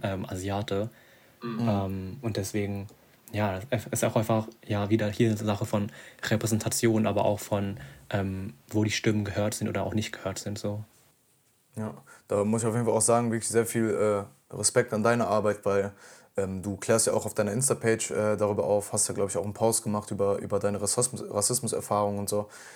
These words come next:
Speaker 2: Ähm, und finde ich halt cool, weil, ähm, ja, du ja auch dann eine Person bist, wo Leute dann, die vielleicht jünger sind oder auch älter sind als du, ist ja kackegal,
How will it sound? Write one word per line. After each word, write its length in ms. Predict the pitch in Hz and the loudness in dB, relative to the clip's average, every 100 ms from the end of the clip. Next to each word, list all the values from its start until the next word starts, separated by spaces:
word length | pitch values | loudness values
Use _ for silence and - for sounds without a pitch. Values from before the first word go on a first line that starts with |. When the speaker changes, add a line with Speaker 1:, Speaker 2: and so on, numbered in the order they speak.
| - - | -20 -6
Speaker 2:
Ähm, 440 | 104 101 98 101 107 _ _ - | -2 -2 -2 -6 -12 _ _ -8
und 320 | 104 104 92 | -4 -2 -4
finde 180 | 90 120 | -4 -2
ich 40 | 110 | 0
halt 140 | 101 - | -2 2
cool, 180 | 127 117 | 2 4
weil, 360 | 104 101 101 101 | 4 4 2 0
ähm, 400 | 98 95 - 107 | -4 -4 -4 -2
ja, 140 | 101 | -2
du 380 | 101 101 117 113 | -2 0 2 4
ja 280 | 113 107 - | 4 2 2
auch 220 | 117 120 | 2 2
dann 180 | - 110 | 2 0
eine 180 | 110 107 | 0 0
Person 340 | 110 113 120 | 0 0 0
bist, 200 | 113 - | 0 0
wo 120 | 110 | 0
Leute 300 | 107 117 117 | 2 2 2
dann, 180 | 107 104 | -2 0
die 160 | 101 95 | -2 -4
vielleicht 200 | 107 98 | -4 -2
jünger 220 | 120 117 | 0 0
sind 220 | 107 104 | 0 0
oder 200 | 101 95 | 0 2
auch 200 | 82 - | 0 0
älter 320 | - 139 113 | 4 4 4
sind 160 | 101 101 | 0 0
als 180 | 101 - | -2 -2
du, 80 | |
ist 100 | 107 | -2
ja 60 | - | -2
kackegal, 540 | 101 110 104 101 110 | -2 -2 0 0 0